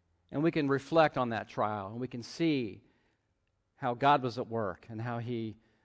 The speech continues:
was showing us something, teaching us something. And then you can consider it all joy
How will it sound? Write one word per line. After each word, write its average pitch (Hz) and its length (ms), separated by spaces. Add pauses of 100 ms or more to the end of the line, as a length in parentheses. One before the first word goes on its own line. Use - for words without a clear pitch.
(120)
was 113 120
showing 170 440
us 123 140
something, 104 600 (180)
teaching 156 400
us 110 100
something. 92 460 (1300)
And 143 80
then 175 180
you 165 120
can 123 160
consider 135 440
it 135 140
all 147 180
joy 113 480